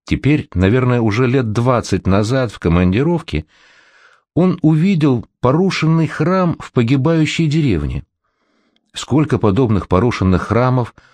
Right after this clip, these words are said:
он видел до того, сколько порушенных храмов видел позже. Но именно в том селе словно кто-то неясно, но твердо сказал ему тогда, по сути, неверующему, но тайно крещенному бабкой:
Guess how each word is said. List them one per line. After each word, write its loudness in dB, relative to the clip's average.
он 4
видел 2
до 0
того, 0
сколько 0
порушенных 0
храмов 0
видел 0
позже. -2
Но 4
именно 0
в -6
том 0
селе -2
словно 0
кто-то 0
неясно, 0
но 2
твердо 0
сказал 0
ему 0
тогда, 0
по 2
сути, 0
неверующему, 0
но 4
тайно 0
крещенному 0
бабкой: -2